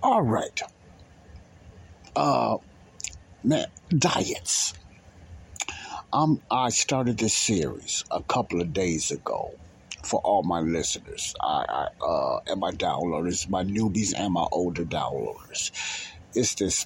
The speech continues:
powerful series that I'm doing. Uh, it's based on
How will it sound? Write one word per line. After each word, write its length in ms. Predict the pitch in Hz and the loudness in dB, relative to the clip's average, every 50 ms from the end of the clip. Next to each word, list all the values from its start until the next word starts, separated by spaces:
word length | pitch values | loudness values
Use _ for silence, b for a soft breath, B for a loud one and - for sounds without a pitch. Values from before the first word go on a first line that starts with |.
| - | -2
powerful 460 | - - 127 120 117 117 - - 117 107 | 0 2 4 4 2 2 0 0 -2 0
series 480 | - - - 123 110 95 82 85 82 - | 0 2 2 2 2 2 2 0 -2 -2
that 140 | 98 95 | -2 -2
I'm 240 | 95 92 92 90 92 85 - - | -2 0 0 0 -2 -2 -2 -2
doing. 540 | - 110 101 95 90 87 87 87 82 73 64 - - - | 0 2 2 2 2 0 0 0 -2 -2 -4 -8 -8 -4
Uh, 380 | - 76 82 76 73 67 69 73 - - - - | 0 0 2 2 2 0 0 -2 -6 -10 -16 -8
it's 200 | - 117 110 - | -4 -2 -2 -2
based 420 | 160 165 - 113 107 98 - - - - | -2 -2 0 0 0 0 0 -2 -4 -4
on 400 | - 101 101 90 87 92 87 - | -2 0 0 2 0 0 -2 -4